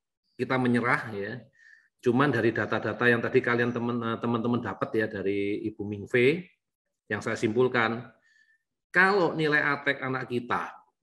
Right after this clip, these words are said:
ya anak kita, kok rasanya stagnan ya di bidang sosialisasi, di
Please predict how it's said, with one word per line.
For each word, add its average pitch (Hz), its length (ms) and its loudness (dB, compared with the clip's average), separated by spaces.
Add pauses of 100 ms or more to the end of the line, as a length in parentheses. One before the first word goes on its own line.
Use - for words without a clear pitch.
(200)
ya 101 240 -8
anak 110 240 -8
kita, 107 400 -6 (800)
kok 170 160 2
rasanya 175 480 2
stagnan 135 800 -2
ya 104 320 -12
di 107 160 -4
bidang 110 320 -2
sosialisasi, 117 960 -2 (800)
di 107 100 -2